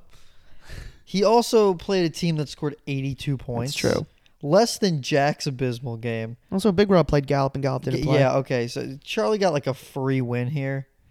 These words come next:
Speaker 1: It's almost like Big Rob didn't set his lineup.
Speaker 2: <laughs> I think, well, Gallup was supposed to play.
Speaker 1: Was he?
Speaker 2: And then, like,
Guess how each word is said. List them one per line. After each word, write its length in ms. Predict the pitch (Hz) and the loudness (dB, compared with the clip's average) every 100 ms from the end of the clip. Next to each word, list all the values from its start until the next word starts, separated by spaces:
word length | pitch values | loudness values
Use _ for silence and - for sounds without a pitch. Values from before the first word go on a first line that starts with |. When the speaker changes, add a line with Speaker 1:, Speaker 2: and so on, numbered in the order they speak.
| _ | _
Speaker 1:
It's 100 | - | -6
almost 220 | 208 202 | 0 0
like 180 | 196 143 | 0 0
Big 200 | 151 139 | 0 2
Rob 180 | 147 131 | 2 2
didn't 280 | 139 127 127 | -4 -6 -8
set 200 | - 127 | -2 -2
his 160 | 120 | -2
lineup. 460 | 113 113 120 123 135 - - | -4 -4 -2 -4 -6 -10 -10
Speaker 2:
<laughs> 400 | - - - - | -10 -14 -16 -2
I 80 | 175 | 0
think, 220 | 196 202 | 0 2
well, 80 | 196 | 2
Gallup 360 | 170 175 214 | 2 2 2
was 100 | 202 | 0
supposed 380 | - - 139 139 | -2 -4 -2 -2
to 60 | 147 | -6
play. 320 | - 147 143 | -4 -2 0
Speaker 1:
Was 200 | 131 127 | 0 -2
he? 200 | 135 143 _ | -4 -8 _
Speaker 2:
And 120 | - 151 | -2 -2
then, 100 | 143 | -2
like, 300 | 139 - | -4 -8